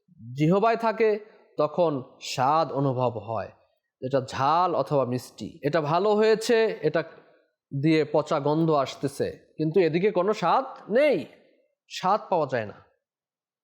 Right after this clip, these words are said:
পেটের মধ্যে কোনো স্বাদ অনুভব হয় না, স্বাদ অনুভব হয় না।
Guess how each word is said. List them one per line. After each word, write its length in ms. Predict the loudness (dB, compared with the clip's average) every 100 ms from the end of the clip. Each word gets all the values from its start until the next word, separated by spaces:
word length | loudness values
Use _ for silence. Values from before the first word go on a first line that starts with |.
| _ _ _ -2
পেটের 260 | 0 2
মধ্যে 220 | 2 2
কোনো 140 | 2 2
স্বাদ 220 | 2 0
অনুভব 280 | 2 2 2 2
হয় 180 | -2 -2
না, 200 | -2 0 -2
স্বাদ 260 | 0 0 2
অনুভব 280 | 2 0 0
হয় 140 | -4
না। 120 | -10